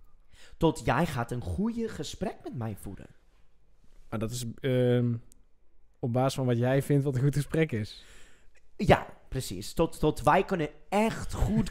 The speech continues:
Speaker 2: <laughs>
Speaker 1: kijken waarom was dit glasje niet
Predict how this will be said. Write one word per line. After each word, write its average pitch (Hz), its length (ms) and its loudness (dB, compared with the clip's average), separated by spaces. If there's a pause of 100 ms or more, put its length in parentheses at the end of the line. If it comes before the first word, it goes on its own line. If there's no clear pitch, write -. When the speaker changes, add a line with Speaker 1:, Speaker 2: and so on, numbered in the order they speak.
Speaker 2:
<laughs> 190 100 4
Speaker 1:
kijken 175 360 2 (340)
waarom 220 720 6
was 196 420 6 (680)
dit 185 520 -2
glasje 196 680 -2
niet 190 840 -4